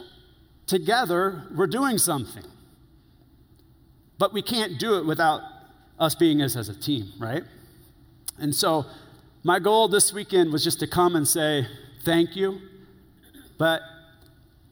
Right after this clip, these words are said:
I also have to defend the fatherless. I also have to defend the widow and if, if there's any possible way that you would say, "Yes, I wanna be a part of that," just please,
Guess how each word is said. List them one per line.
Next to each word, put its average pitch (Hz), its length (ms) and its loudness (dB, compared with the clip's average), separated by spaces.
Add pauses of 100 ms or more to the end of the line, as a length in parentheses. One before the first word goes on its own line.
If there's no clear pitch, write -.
(260)
I 165 120 2
also 180 340 4
have 160 160 2
to 165 100 -2
defend 170 560 0 (1040)
the 120 80 -8
fatherless. 151 600 0
I 131 100 0
also 143 240 0
have 139 140 -2
to 123 80 -12
defend 135 480 -2
the 131 60 -2
widow 135 480 -2 (380)
and 143 180 0
if, 156 140 -2 (160)
if 160 220 -2
there's 147 240 0
any 180 260 2
possible 135 560 -4
way 107 240 -8 (460)
that 131 160 -6
you 139 160 -2
would 135 120 0
say, 123 200 -2
"Yes, 127 360 -2
I 135 60 -2
wanna 127 160 -4
be 120 120 -4
a 113 60 -4
part 117 280 -4
of 110 100 -8
that," 110 260 -6 (1600)
just 147 240 -4
please, 151 500 -2